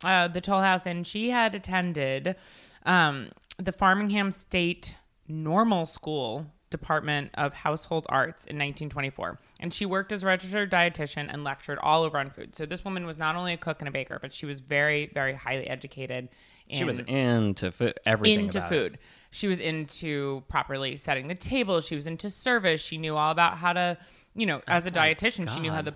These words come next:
Speaker 1: the body worked, how food worked. She, like, I mean, I'll tell you a little bit more about this cookbook in a, in a
Speaker 2: This
Speaker 1: little
Speaker 2: is
Speaker 1: bit.
Speaker 2: a, I'm already getting inspired.
Speaker 1: The cookbook is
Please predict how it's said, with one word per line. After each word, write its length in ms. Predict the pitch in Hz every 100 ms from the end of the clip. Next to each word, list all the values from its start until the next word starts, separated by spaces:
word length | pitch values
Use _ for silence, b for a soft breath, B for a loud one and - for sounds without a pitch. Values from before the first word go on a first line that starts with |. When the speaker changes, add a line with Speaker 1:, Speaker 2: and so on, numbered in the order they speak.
| -
Speaker 1:
the 60 | -
body 260 | 202 202
worked, 200 | 175 156
how 120 | 165 156
food 320 | - 240 185
worked. 260 | 165 147 -
She, 400 | - 175 160 -
like, 360 | 165 156 - - - _
I 120 | 165 170
mean, 120 | 160
I'll 120 | 165
tell 140 | - 208
you 60 |
a 40 | 180
little 140 | 170
bit 100 | 156
more 120 | 147 143
about 160 | 139
this 120 | 135
cookbook 420 | - - - 185 180
in 60 |
a, 120 | 156 -
in 60 | 151
a 40 |
Speaker 2:
This 80 | 151
Speaker 1:
little 120 | 147
Speaker 2:
is 60 | 139
Speaker 1:
bit. 180 | 143 139
Speaker 2:
a, 40 |
I'm 180 | 127 123
already 320 | 120 117 107
getting 220 | 104 98
inspired. 340 | 95 - 101 220
Speaker 1:
The 60 |
cookbook 460 | - 285 277 285 -
is 180 | 214